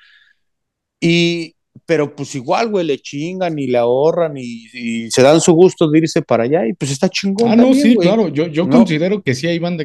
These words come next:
Speaker 2: que
Speaker 1: No.
Speaker 2: va así, que ahorra y que
Speaker 1: Ujú.
Speaker 2: trabajó y estaba esperando ese mundial, pero pues cuánta banda no va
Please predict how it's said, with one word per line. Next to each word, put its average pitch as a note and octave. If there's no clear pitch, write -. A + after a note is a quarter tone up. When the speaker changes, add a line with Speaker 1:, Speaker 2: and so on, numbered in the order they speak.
Speaker 2:
que A2
Speaker 1:
No. F#3
Speaker 2:
va C3+
así, D#3+
que C3+
ahorra D3+
y A#2
que G#2+
Speaker 1:
Ujú. G#3+
Speaker 2:
trabajó B2
y D#3+
estaba B2+
esperando C3+
ese C3
mundial, B2+
pero D3+
pues C3
cuánta F#3
banda F3+
no F3+
va F3+